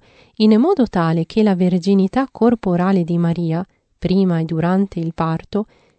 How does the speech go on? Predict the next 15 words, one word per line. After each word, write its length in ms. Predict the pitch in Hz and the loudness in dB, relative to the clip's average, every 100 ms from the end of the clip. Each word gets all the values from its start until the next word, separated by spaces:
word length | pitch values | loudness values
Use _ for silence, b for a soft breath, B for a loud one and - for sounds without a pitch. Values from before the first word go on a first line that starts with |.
| _ | _
è 160 | 254 240 | -2 -2
il 200 | 185 190 | 0 -2
segno 420 | 190 - 330 226 | -2 -2 0 2
reale 440 | 180 170 196 269 262 | 2 0 -2 -2 -2
manifestativo 1040 | 208 226 202 175 - - 180 226 277 311 | 0 0 0 -4 -4 -4 -4 -2 -2 -4
della 320 | 196 190 175 | 0 0 2
divina 440 | 170 165 175 226 214 | 0 0 0 0 0
filiazione 760 | - 180 196 220 - 139 147 | -2 -2 -2 -4 -6 -6 -4
di 140 | 175 202 | -2 -4
Gesù. 360 | 208 202 147 - _ _ _ _ _ _ _ _ _ | -2 -4 -4 -10 _ _ _ _ _ _ _ _ _
Con 180 | - 277 | -4 -2
questi 380 | 269 320 - 190 | 0 -4 -2 -2
due 180 | 180 185 | 2 2
versetti, 880 | 170 - - 160 160 - 175 - 190 | 0 -4 -4 -4 -4 -6 -8 -2 0
inoltre, 640 | 180 160 165 - 175 | 0 0 -4 -4 -4